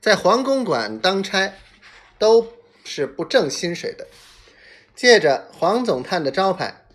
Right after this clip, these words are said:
蛮可以在上海滩混了。杜月笙获得林桂生的信任，吃上一份俸禄，这已属破格，更何况是看赌台的差事。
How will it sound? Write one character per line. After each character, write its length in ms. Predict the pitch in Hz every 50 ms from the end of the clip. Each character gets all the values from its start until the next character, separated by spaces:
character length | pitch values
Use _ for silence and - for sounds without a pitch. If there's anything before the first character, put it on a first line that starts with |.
| _ _
蛮 320 | - 131 147 170 220 269 285
可 160 | - 214 196
以 120 | 156 131
在 160 | - 147 147
上 260 | 147 - 208 180 143 -
海 160 | 123 107 107
滩 300 | - 147 147 151 156 156
混 200 | - - 202 175
了。 280 | 120 95 - - _ _ _ _ _ _ _ _ _ _ _ _ _ _ _ _ _ _ _ _ _ _ _ -
杜 160 | - 233 233
月 160 | 214 175 147 139
笙 340 | - 196 202 208 214 208 - - _ _ _ _
获 240 | _ - 202 185 165
得 240 | 143 131 131 143 147
林 220 | 135 135 139 170
桂 180 | 185 220 165 131
生 240 | - - 180 196 196
的 100 | 160 117
信 240 | - - 110 190 139
任， 300 | 113 - - _ _ _ _ _ _ _ _ _ _
吃 280 | - - - 233 240 233
上 320 | 226 196 143 120 110 101
一 80 | 101 120
份 220 | - - 143 127
俸 260 | - - 226 185 123
禄， 160 | 95 87 - _ _ _ _ _ _ _ _ - - - - _ _
这 320 | - 202 - - - - -
已 180 | 113 107 139 185
属 280 | 185 - 107 90 78 _
破 240 | - - 185 156 110
格， 360 | - - - - - _ _ _ _ _ _ _ _ _ _ _ _ _ _ _ -
更 280 | - 269 247 190 143
何 180 | - - 120 131
况 400 | - - 151 - - - - _ _ _ _
是 420 | - - - 127 110 - - _ _ _ _ _ _
看 400 | _ - - 214 208 208 214 214
赌 200 | 214 135 98 95
台 320 | - - - 98 98 120 147
的 100 | 190 175
差 260 | - - - 92 90
事。 200 | - - -